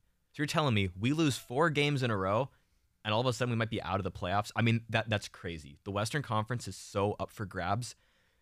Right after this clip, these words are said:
But at the end of the day, the Western Conference is up for grabs in terms of who's getting that four, five, six, seven, eight seed. Who's getting the one seed? It looks like it's almost certainly Denver. And you could say that Denver is the team to beat in the West because of that.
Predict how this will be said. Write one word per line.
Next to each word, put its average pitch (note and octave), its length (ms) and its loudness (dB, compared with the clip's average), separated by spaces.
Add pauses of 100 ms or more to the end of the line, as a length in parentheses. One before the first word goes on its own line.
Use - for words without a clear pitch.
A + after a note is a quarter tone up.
(300)
But C3+ 100 4
at B2+ 120 0
the B2+ 100 0
end C#3+ 80 2
of C#3 60 2
the C3 80 2
day, A2 420 4
the G#2+ 100 -4
Western A2+ 300 0
Conference B2+ 360 -4
is F#2+ 100 -12
up - 120 -4
for A2 120 -4
grabs F2+ 360 -2
in F#2+ 80 2
terms F#2 300 -2
of F2 100 -2 (120)
who's G#2+ 180 -2
getting G#2 240 0
that F#2+ 180 -6
four, F#2+ 380 0
five, F2 380 -2
six, - 380 -10
seven, F2 440 -8
eight E2 140 -6
seed. D#2+ 220 -10 (800)
Who's C#3+ 160 -2
getting F#3+ 200 2
the B2 80 4
one G2 220 2
seed? C3 380 0 (200)
It A2+ 100 -2
looks G2+ 260 -2
like F#2 120 2
it's F2 140 -4
almost F2 300 -4
certainly D#2+ 320 -8
Denver. D2+ 420 -16 (380)
And F#2+ 380 2
you A2+ 120 -2
could D3+ 160 -2
say C3+ 160 2
that A#2 180 4
Denver G2 600 0
is G2+ 160 -4
the G2+ 80 -4
team G#2 240 -4
to F#2 80 -2
beat F#2 200 -4
in G2+ 120 0
the F2 80 0
West D#2+ 260 -6
because E2+ 300 -8
of G#2+ 100 -4
that. B2+ 280 2